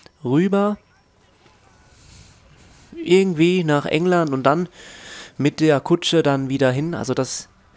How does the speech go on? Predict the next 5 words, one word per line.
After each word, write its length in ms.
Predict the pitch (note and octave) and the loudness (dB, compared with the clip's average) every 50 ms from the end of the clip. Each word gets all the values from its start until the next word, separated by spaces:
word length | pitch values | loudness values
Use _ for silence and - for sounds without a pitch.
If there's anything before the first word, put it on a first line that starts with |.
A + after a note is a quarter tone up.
| - - - | -20 -16 -12
unsere 320 | - C#3+ - C3+ C3 B2+ | -10 -6 -2 -2 0 2
Reisezeit 720 | B2 C3 F3+ G#3+ - - F#3 - - - E3 D#3+ E3 D#3+ | 2 2 2 2 0 -2 -4 -2 0 0 2 2 0 0
würde 260 | C#3+ C#3 D3 D3+ D3+ C#3 | 0 0 0 2 0 0
sich 360 | - - D3 C3+ - - - | -2 -2 -4 -4 -6 -6 -4
unglaublich 800 | F#3 G3+ G#3+ F#3 E3 D3+ D3 D3 - - D3 C#3 C3+ - - | -2 -2 0 2 4 4 4 4 2 0 -2 -2 -2 -4 -12